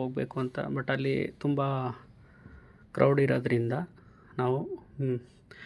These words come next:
ಮೇಲೆ ಬಂದು ಗಾಡಿ ಪಾರ್ಕ್ ಮಾಡಿ ಬಸವನ ಟೆಂಪಲ್ ಹತ್ರ ಹೋಗಿ ಒಳಗಡೆ ದರ್ಶನ ಎಲ್ಲ ಮಾಡ್ಕೊಬಂದು ಹಾಗೆ ಫೋಟೋಸ್ ತೊಗೊಂಡು, ನಮ್ಮ ಅಕ್ಕನ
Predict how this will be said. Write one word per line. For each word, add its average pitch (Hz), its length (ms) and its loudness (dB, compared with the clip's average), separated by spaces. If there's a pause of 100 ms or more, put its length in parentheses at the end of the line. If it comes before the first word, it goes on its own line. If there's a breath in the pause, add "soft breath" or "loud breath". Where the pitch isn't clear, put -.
(320 loud breath)
ಮೇಲೆ 135 300 4
ಬಂದು 131 260 0
ಗಾಡಿ 123 280 0
ಪಾರ್ಕ್ 117 220 2 (100)
ಮಾಡಿ 120 200 0 (2250 loud breath)
ಬಸವನ 131 420 6
ಟೆಂಪಲ್ 131 320 4
ಹತ್ರ 127 180 2 (100)
ಹೋಗಿ 123 280 2 (480 loud breath)
ಒಳಗಡೆ 123 380 4 (600 loud breath)
ದರ್ಶನ - 300 2
ಎಲ್ಲ 123 100 4 (100)
ಮಾಡ್ಕೊಬಂದು 120 640 2 (880 loud breath)
ಹಾಗೆ 127 280 0
ಫೋಟೋಸ್ 127 400 -4 (120)
ತೊಗೊಂಡು, 123 420 0 (960 loud breath)
ನಮ್ಮ 120 240 -4
ಅಕ್ಕನ 135 240 -4